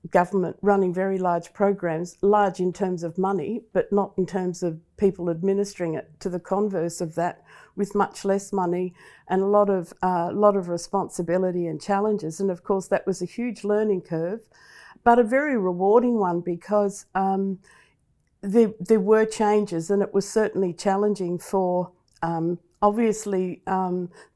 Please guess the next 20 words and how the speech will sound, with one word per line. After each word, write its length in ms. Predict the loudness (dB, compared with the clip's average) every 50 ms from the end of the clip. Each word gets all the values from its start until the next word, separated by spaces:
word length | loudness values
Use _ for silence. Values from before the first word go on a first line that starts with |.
| -14 -14 -14 -14 _ -20 -8
the, 240 | -2 0 0 0 -2 -4
the 140 | -4 -6 -6
people 420 | -2 0 0 0 2 2 0 -2
involved, 580 | 0 0 -2 -2 -2 0 0 0 -2 -4 -4 -4
the, 160 | -4 -4 -4
the 120 | -4 -6 -4
consumers 640 | -2 -2 -4 -2 -2 -2 0 2 0 0 -2 -2
and 120 | -6 -4 -4
their 120 | -6 -6
families, 720 | -6 -6 -6 -4 -4 -4 -4 -4 -4 -4 -6 -10 -14 -20 _ _ -20 -20 -20 -20 -10 -4 -2
um, 360 | 0 0 0 0 -2 -2 -6 -8 -14 -16 _ -2 0
as 200 | 0 0 2 2
well 220 | 2 2 4 2
as 140 | 0 0 -2
the 100 | -4 -4
unions 640 | -2 -2 0 0 0 2 0 0 -2 -4 -6 -6 -6
at 140 | -6 -6
that 240 | -4 -6 -6 -6 -8
time, 340 | -6 -4 -2 0 0 0 -2
because, 480 | -2 -4 -6 -4 -4 -4 -4 -4 -6